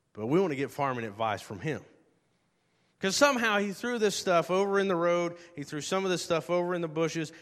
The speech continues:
he threw some of it where there was a bunch of rocks, and he still got a hundred-fold production.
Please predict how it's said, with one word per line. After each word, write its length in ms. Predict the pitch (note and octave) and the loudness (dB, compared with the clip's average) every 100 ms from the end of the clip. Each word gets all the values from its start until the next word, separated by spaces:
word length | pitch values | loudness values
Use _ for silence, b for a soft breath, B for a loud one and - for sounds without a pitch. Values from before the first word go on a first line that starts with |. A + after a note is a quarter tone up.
| B | B
he 60 | B2+ | -8
threw 200 | D3+ C3+ | -6 -2
some 280 | - G3 | 2 4
of 140 | F#3+ E3+ | 4 2
it 80 | C#3 | 2
where 140 | D#3+ | 2
there 80 | D#3 | 2
was 120 | C#3 | 0
a 60 | D3 | -2
bunch 220 | E3 D#3 | -2 -2
of 60 | |
rocks, 380 | C#3 C3 A#2+ - | 0 2 0 -4
and 100 | B2 | -10
he 60 | B2 | -10
still 340 | - F#3 E3+ | -8 -6 -6
got 380 | C3+ A2+ A2 - - - - _ _ _ _ _ - | -4 -2 -2 -6 -14 -20 -20 _ _ _ _ _ -16
a 20 | |
hundred-fold 640 | B2 C#3 A2 - G#2+ G2 F#2 - _ _ _ _ - | -10 -8 -8 -8 -8 -8 -12 -20 _ _ _ _ -12
production. 480 | A2+ G2+ - - | -6 -6 -8 -18